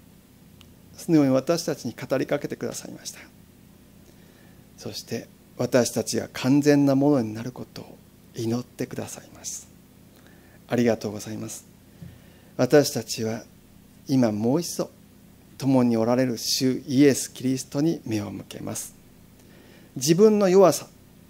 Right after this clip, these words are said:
またこの世の偽りに目を向けることをやめます。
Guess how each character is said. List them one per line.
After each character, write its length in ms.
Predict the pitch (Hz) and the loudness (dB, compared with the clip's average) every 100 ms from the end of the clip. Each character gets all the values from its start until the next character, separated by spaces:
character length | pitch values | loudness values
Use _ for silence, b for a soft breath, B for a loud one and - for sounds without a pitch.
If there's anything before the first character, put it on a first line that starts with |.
| - - | -12 -8
ま 140 | 135 | -2
た 220 | 156 147 - - - - | -2 -2 -6 -20 -20 -18
こ 140 | - 143 | -2 2
の 140 | 143 | 4
世 160 | 139 131 | 4 4
の 180 | 117 104 - | 0 -4 -12
偽 280 | 123 - 165 151 | -14 -6 2 2
り 100 | 139 | 4
に 180 | 147 170 - - | 2 0 -6 2
目 140 | 135 | 4
を 100 | 120 | 6
向 140 | 117 | 4
け 140 | 113 123 | -2 -4
る 80 | 120 | -4
こ 120 | 123 | -6
と 180 | - 110 | -6 -8
を 60 | |
や 120 | 104 | -10
め 140 | 104 107 | -10 -10
ま 140 | 107 | -10
す。 220 | - - | -12 -14